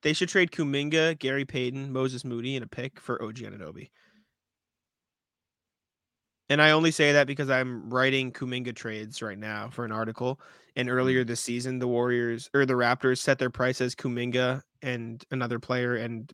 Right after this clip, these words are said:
Speaker 1: pick or picks, and the Warriors said no, which is stupid in hindsight. Like, what,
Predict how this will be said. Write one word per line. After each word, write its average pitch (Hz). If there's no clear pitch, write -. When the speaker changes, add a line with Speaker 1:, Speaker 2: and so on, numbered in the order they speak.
Speaker 1:
pick 131
or 120
picks, -
and 113
the 117
Warriors 113
said 107
no, 101
which 117
is 120
stupid -
in 117
hindsight. 107
Like, 107
what, 123